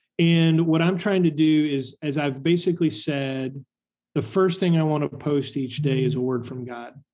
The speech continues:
So before I start firing off whatever witty thing I think is in my head that day, or, you know, whatever funny thing my kid did, or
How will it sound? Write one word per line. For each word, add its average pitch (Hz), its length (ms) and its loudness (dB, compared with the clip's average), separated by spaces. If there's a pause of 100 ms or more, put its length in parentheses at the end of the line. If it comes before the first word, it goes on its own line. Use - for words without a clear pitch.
So 143 140 -4
before 143 360 -2
I 156 120 0
start 147 360 -4
firing 143 320 -2
off 139 280 -4
whatever 139 280 -2
witty 139 300 0
thing 135 400 -4
I 131 100 -4
think 139 220 -6
is 127 100 -2
in 135 80 -4
my 131 140 -4
head 131 240 -4
that 131 200 -6
day, 131 680 -4
or, 131 300 -6
you 135 120 -6
know, 131 180 -4
whatever 131 340 -2
funny 135 240 -4
thing 135 180 -6
my 123 120 -6
kid 185 280 0
did, 175 380 4
or 135 360 -4